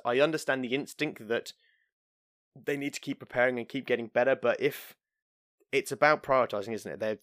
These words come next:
they're still athletes, they've still got to work and stuff, so I understand them wanting to be at the highest level and stay prepared, but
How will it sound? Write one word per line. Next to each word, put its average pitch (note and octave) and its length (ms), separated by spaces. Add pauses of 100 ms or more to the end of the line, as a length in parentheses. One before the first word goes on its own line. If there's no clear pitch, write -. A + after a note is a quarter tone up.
they're A#2 120
still C#3 260
athletes, A#2+ 400
they've G#2+ 100
still C3 200
got A#2+ 120
to A#2 80
work G#2+ 340
and G#2 120
stuff, - 240
so A2 200
I A#2 100
understand A#2 560
them G#2+ 180
wanting A2+ 340
to G2+ 80
be A2+ 380 (680)
at A#2+ 200
the G#2+ 220
highest A2+ 340
level G#2 200
and G#2 180 (160)
stay A2+ 240
prepared, G#2+ 460 (100)
but - 300